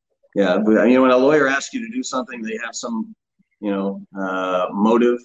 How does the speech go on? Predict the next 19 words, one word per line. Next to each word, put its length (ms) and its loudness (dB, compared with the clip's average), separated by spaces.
to 100 -8
do 180 4
so, 360 0
and 120 -4
they 120 -4
needed 260 -4
that 240 -4
data 440 -4
to 500 -4
achieve 340 2
whatever 320 2
mission 320 -2
they 80 0
were 120 -2
trying 340 -10
to 80 -6
achieve. 420 -12
But, 120 -8
um, 440 -10